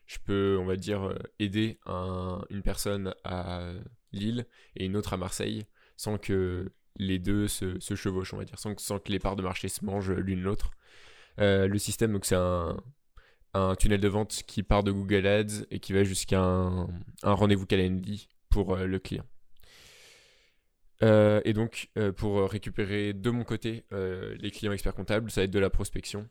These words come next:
euh, à froid. Euh,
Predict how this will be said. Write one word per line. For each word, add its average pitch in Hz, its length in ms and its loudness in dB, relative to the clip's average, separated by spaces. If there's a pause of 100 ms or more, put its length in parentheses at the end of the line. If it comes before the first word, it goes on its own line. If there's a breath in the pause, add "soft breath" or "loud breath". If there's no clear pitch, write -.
(320)
euh, 95 100 -8 (160)
à 101 80 0
froid. 101 360 -2 (2000 soft breath)
Euh, - 200 -10